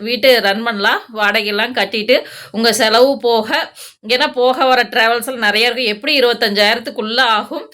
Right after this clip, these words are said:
அஹ், நீங்க சம்பளம் எடுத்தாலும் சரி, மாசத்துக்கு at least இருபதாயிரமாவது வேணும் உங்க கு-, ஒரு குடும்பத்தை ரன் பண்றதுக்கு மாசம் பூரா.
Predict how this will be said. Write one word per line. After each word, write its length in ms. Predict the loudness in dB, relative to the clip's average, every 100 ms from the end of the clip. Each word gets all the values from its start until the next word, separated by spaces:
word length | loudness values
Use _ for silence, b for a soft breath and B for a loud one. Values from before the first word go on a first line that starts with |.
| B B
அஹ், 160 | -2 0
நீங்க 220 | 0 0
சம்பளம் 400 | 0 0 0 0
எடுத்தாலும் 400 | 0 0 0 0
சரி, 280 | -2 -4 -4 -4
மாசத்துக்கு 680 | -2 -4 -4 -6 -4 0 0 0
at 160 | -4 -2
least 180 | -2 0
இருபதாயிரமாவது 800 | 2 4 4 2 0 0 0 0
வேணும் 260 | -2 -2
உங்க 140 | -4 -4
கு-, 180 | 0 0
ஒரு 180 | 0 -2
குடும்பத்தை 420 | 0 2 2 2
ரன் 220 | 0 0
பண்றதுக்கு 400 | 0 0 -2 -2
மாசம் 380 | 0 0 0 0
பூரா. 240 | 0 2